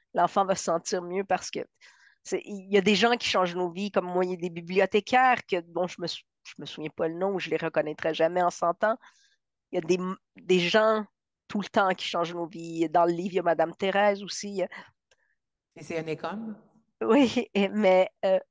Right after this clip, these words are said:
Speaker 1: outre ces gens-là, je pense que il faut alléger les parents. C'est surtout ça. Il faut donner aux parents le sentiment qu'ils sont chez eux, donner des espaces où les parents peuvent respirer.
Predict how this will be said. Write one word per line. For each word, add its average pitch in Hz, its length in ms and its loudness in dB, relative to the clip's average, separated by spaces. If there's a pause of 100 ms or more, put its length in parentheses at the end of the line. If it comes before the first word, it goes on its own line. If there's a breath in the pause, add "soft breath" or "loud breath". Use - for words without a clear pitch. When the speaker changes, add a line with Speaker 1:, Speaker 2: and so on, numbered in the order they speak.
(280)
Speaker 1:
outre 226 340 0
ces 196 220 4
gens-là, 190 720 6 (380)
je 185 120 0
pense 196 340 0
que 160 460 2 (480)
il 175 140 -12
faut - 360 2
alléger 160 360 4 (220)
les 165 580 -2
parents. 156 420 -2
C'est - 200 -10
surtout - 380 -10
ça. 170 240 0
Il 165 100 -6
faut 175 380 -4 (520 soft breath)
donner 180 360 6
aux 196 120 4
parents 175 500 2
le 175 120 0
sentiment 180 600 0
qu'ils 190 180 -10
sont 180 160 -6
chez 175 260 -6 (160)
eux, 185 240 2 (480 soft breath)
donner 190 420 4
des 190 220 0
espaces - 1000 0
où 175 60 -12
les 160 100 -2
parents 165 260 0
peuvent 175 180 -12
respirer. 170 760 -4